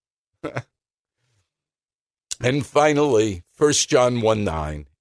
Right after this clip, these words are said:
"If we confess our sins," which is repenting, "he is faithful and righteous to forgive our sins and purify us from all unrighteousness." How often should we repent?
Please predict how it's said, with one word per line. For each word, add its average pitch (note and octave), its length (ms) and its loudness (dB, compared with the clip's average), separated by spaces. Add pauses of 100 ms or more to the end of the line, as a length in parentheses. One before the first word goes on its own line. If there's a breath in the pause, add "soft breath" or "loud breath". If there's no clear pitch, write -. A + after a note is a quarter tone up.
"If G#2 200 -8
we C#3+ 120 -4
confess D3+ 560 -4
our G2+ 160 0
sins," D#2 640 -10
which D2+ 200 -14
is D2+ 200 -10
repenting, F2 720 -12 (680)
"he B2+ 240 -2
is A2+ 220 0
faithful D3+ 560 0
and C#3 160 0
righteous A#2+ 500 0
to D3 140 -2
forgive D3 640 0
our D#3 220 4
sins B2 640 -4 (300)
and C3+ 300 -6
purify F#3 960 2
us A2+ 420 0 (240)
from A#2 320 2 (100)
all A#2 600 4 (100)
unrighteousness." G2 1900 -4 (640)
How D#3 380 2
often D#3+ 580 0
should D#3+ 300 -4
we F3 180 -2
repent? F3 800 0